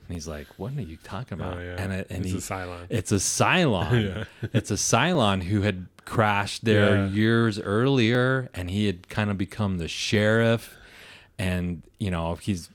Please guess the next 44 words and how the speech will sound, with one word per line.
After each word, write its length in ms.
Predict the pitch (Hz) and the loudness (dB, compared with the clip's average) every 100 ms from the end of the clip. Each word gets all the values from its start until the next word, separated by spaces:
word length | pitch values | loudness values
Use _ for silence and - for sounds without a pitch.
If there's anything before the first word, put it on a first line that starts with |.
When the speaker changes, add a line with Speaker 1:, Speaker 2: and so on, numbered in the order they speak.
| - | -12
Speaker 1:
he's 200 | 90 78 | -10 -10
a, 60 | - - - | -12 -14 -6
and, 340 | 95 92 90 | -4 -4 -4
like, 460 | 92 87 85 - - _ | -4 -4 -4 -8 -20 _
and 160 | 87 82 | -10 0
he, 180 | 113 147 | 4 4
of 120 | 107 | 4
course, 420 | - 87 82 - - 95 | -2 0 -2 -6 -8 0
but 160 | 107 | 0
he 180 | 90 120 | 0 -2
does, 280 | 120 117 98 | 4 4 4
the 100 | 95 | -4
Cylon 500 | - 113 120 123 110 | -2 -2 0 0 0
doesn't, 340 | 101 90 92 - | 0 0 -4 -8
he's 320 | 104 117 113 107 | -6 -2 -2 2
got 160 | 90 | 2
a 40 | 82 | 2
big 320 | 85 80 - | 0 -2 0
dent 240 | 95 120 - | 2 2 0
in 140 | 127 | 0
his 160 | 110 131 | 0 0
Speaker 2:
Oh, 40 | |
Speaker 1:
head, 400 | 117 117 117 117 | 2 2 0 -2
Speaker 2:
so 120 | - 92 101 - 139 | -8 -12 -6 -2 0
Speaker 1:
so 140 | 131 | 4
he 80 | 113 | 6
doesn't 280 | 117 107 90 | 6 4 2
remember, 880 | 87 90 117 135 135 131 123 123 123 | 0 2 4 6 6 8 8 6 4
Speaker 2:
<laughs> 40 | - | 0
Yeah. 300 | 143 - - - | 0 -4 -10 -2
Speaker 1:
and 160 | 107 | 2
he's 160 | 107 104 | 2 2
kinda, 340 | - 107 104 98 | 2 2 4 4
like, 400 | 87 82 - - | 2 0 -4 0
taking 320 | 110 107 107 | 2 2 2
over 220 | 101 92 | 2 2
the 100 | 82 | -2
town. 880 | - - 135 135 131 127 127 127 127 - | -6 -2 2 4 4 4 4 2 0 -2
And 180 | 110 110 | -2 -2
Speaker 2:
Yeah. 20 | 92 - - | -6 -12 -8
Speaker 1:
I, 60 | - _ _ - | -8 _ _ -10
so 260 | - 120 | 2 2
kind 260 | 107 156 165 | 2 0 2
of 280 | 131 107 | 0 -4